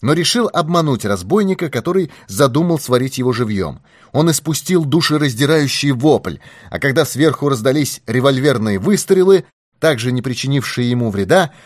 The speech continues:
Боб вскрикнул и сразу замолк, точно пораженный насмерть. «Готов», раздалось сверху. «Сегодня же вытащим его благородные останки и подвергнем достойному погребению.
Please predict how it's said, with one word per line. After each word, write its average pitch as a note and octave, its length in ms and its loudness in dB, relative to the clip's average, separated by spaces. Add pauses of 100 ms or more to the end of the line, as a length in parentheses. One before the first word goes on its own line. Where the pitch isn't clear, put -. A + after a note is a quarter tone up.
(140)
Боб E3+ 200 2
вскрикнул G3 680 0
и - 180 -8
сразу C#3+ 380 0
замолк, C3+ 520 4 (320)
точно C#3+ 380 0
пораженный A#2 540 0
насмерть. F2+ 580 -4 (720)
«Готов», G2 760 -2 (220)
раздалось G2 500 -2
сверху. F2 540 -6 (560)
«Сегодня B2 640 -2
же G2+ 160 -4
вытащим A#2 560 -2
его A2+ 260 0
благородные A#2 640 0
останки A#2 640 -2 (640)
и C3+ 100 -2
подвергнем C#3 640 0
достойному C#3 600 0
погребению. G#2+ 840 -2